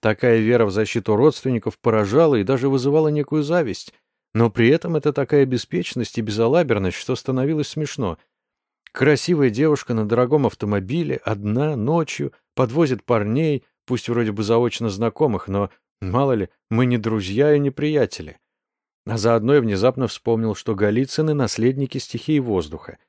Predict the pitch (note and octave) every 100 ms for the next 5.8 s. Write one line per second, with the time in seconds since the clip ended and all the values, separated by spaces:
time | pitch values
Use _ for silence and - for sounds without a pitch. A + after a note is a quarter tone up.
0 | _ _ _ - A2+ D3 D#3+ D3+ C#3+ D3
1 | C#3+ C#3 A#2 C#3 C3+ A2+ - G#2+ A#2 A#2
2 | - C#3+ F3 F#3+ _ _ - A#2+ A#2+ C#3+
3 | C#3 D3+ C#3 C3 - A#2 C3 - C#3 B2
4 | G#2 G#2+ B2+ B2+ - A#2+ - G#2+ - -
5 | G#2+ A2 A2 - G#2+ E2 - -